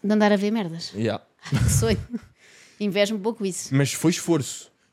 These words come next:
Speaker 2: Porque eu às vezes dava por mim, imagina, eu tinha vários podcasts que eu queria ver de coisas interessantes, de comediantes que eu seguia,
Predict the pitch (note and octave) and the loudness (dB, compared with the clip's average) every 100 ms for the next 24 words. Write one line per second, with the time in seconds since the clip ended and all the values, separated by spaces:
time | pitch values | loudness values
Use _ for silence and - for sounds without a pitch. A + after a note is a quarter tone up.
0 | - E3 F#3+ F#3+ F3+ F3 D#3+ D#3+ D3 C#3+ | -4 -2 0 -2 0 -2 0 -2 -4 -4
1 | C#3+ A#2+ A#2+ C3 A2+ C#3 C3+ A2+ E3 E3+ | -2 0 0 0 -2 0 -2 0 0 0
2 | - D3+ - C#3 - C3+ C#3 B2+ B2 - | -2 -4 -2 -4 -4 -4 -2 -2 -4 -2
3 | C#3+ C3+ C3 - A#2 A2 A#2 - B2+ C#3 | -4 -2 -4 -4 -6 -4 -8 -6 -4 -2
4 | C3+ C#3+ B2 A2+ A2 A2+ G#2+ | -2 -4 -4 -4 -2 0 -2